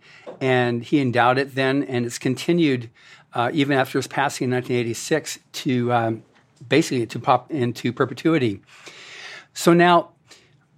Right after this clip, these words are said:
you're an artist, and you're, like, a very celebrated artist, but what do you see as the value of the arts to society, whether it's writing or illustration?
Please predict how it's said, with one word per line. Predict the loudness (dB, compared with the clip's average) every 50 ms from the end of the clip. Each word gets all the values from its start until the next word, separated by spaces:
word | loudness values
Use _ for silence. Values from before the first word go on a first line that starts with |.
| _ -2
you're | 2 4 6 6
an | 6 6
artist, | 4 4 4 2 0 -4 -2 -2
and | -2 0
you're, | 0 0 0
like, | 0 0 -2 -2 -4
a | -6
very | -6 -8 -4 0 2 2 2
celebrated | 0 0 2 4 4 4 4 2 0 0 0
artist, | 0 0 0 0 0 -2 0
but | 0 0 0 -2 _ _ _ _ _ _ _ _ -20 _ _
what | 2 2 2
do | 4 2
you | 0 -2
see | -2 0 2 4
as | 4 2 0
the | -2
value | 0 0 2 2 2 0
of | 0
the | 0 0
arts | 2 2 2 0 0 -2 -6
to | -6 -8
society, | -6 -6 -8 -6 -2 0 2 2 2 2 0 -4 -6 -4
whether | -2 -2 0 0 0 -4
it's | -4 -6 -4
writing | -2 0 0 0 0 -2 -2 -2
or | -2 -2 -4 -4
illustration? | -4 -6 -6 -6 -8 -6 -2 -2 -2 -2 -2 -2 -4 -4 -4 -4 -8 -12